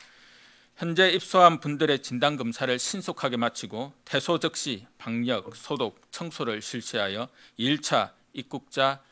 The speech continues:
수용 준비에 만전을 기하겠습니다. 특히 신속한 진단 검사를 실시하기 위해 이번 주 수요일부터 인천공항 내 도보 이동형 검사,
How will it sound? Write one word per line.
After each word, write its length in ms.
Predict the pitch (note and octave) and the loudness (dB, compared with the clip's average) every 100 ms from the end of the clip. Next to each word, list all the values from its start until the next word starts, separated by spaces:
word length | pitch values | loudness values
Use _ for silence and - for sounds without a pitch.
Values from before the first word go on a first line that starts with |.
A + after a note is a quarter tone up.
| - | -18
수용 420 | - C#3 A#2 G#2 | -6 -2 -2 -4
준비에 440 | - G#2+ A#2 A#2+ A#2 | -8 -6 -2 -2 -4
만전을 540 | F#2+ G#2 B2 A2 F#2+ - | -6 -4 -2 -2 -6 -10
기하겠습니다. 760 | - G#2 G2 - F#2+ F2+ F#2 _ _ _ _ _ - - - _ | -8 -8 -8 -12 -16 -16 -20 _ _ _ _ _ -20 -20 -20 _
특히 360 | - F#3+ - F#3 | -8 -6 2 2
신속한 560 | - G#3+ G3+ F#3+ E3 C#3 | 2 0 -2 2 2 2
진단 300 | C3+ D3 D3 | 2 4 4
검사를 400 | B2 - C3+ C3 | 2 2 2 2
실시하기 520 | - D3+ D#3 C#3+ A2+ | -2 0 2 2 2
위해 280 | A2 G2+ - | -2 -2 -4
이번 300 | A#2+ C#3+ C#3+ | -4 -2 -2
주 180 | D3 A#2+ | -4 -6
수요일부터 760 | - E3+ E3 B2+ B2+ - B2+ - | -2 2 2 0 -4 -4 -4 -4
인천공항 680 | C3+ - F3 C#3 A#2+ A#2+ G#2 | -6 -6 -6 -2 0 0 -2
내 240 | G#2+ F#2+ _ _ _ _ _ _ | -4 -8 _ _ _ _ _ _
도보 380 | A#2+ B2 D#3 D#3+ | -6 2 4 4
이동형 440 | D#3+ D3+ C3+ A#2+ | 4 2 2 0
검사, 480 | A#2 G#2+ - G#2 G2 | -2 -8 -6 -6 -6